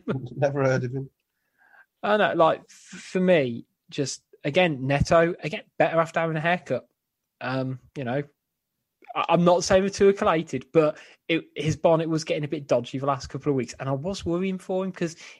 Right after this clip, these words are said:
Speaker 1: he's a good-looking boy. We all know it, but his hairdo was not doing him justice for the last couple of weeks. He's clearly, like, you know, gone to the barbers. He's got his appointment in.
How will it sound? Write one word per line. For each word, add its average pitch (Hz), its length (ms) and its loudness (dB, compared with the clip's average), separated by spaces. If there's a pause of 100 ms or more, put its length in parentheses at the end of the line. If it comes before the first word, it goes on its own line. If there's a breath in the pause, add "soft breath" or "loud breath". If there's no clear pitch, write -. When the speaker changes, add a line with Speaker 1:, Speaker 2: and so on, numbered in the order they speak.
Speaker 1:
he's 151 140 -2
a 156 40 2
good-looking 185 460 -2
boy. 147 300 0 (280)
We 131 140 0
all 143 160 2
know 131 240 0
it, 139 160 -2 (240 soft breath)
but 147 100 6
his 135 160 2
hairdo 156 400 4
was 139 160 -4
not 147 240 -4
doing 143 160 -4
him 135 100 -2
justice - 380 -6
for - 80 -8
the 151 60 0
last - 180 -8
couple - 220 -8
of 127 120 -12
weeks. 113 300 -6 (560 loud breath)
He's - 220 0
clearly, 165 340 2
like, 156 260 6 (140)
you 170 140 2
know, 135 260 0 (600)
gone 175 180 6
to 160 120 -6
the 170 100 2
barbers. 139 340 2
He's 135 160 -4
got 175 220 2
his 175 160 -4
appointment 131 480 -4
in. 135 260 0